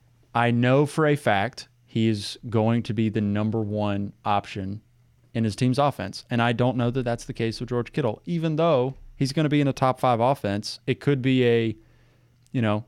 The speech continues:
a Christian McCaffrey and a Brandon Ayuk week,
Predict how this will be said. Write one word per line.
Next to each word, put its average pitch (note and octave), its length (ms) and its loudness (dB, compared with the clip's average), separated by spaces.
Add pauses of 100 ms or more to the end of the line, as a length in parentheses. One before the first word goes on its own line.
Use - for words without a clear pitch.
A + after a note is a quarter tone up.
a A#2 80 -2
Christian C3 340 2
McCaffrey A#2+ 580 2 (600)
and C3+ 140 4
a - 20 2
Brandon B2+ 320 4
Ayuk A#2+ 340 2
week, G2+ 300 -2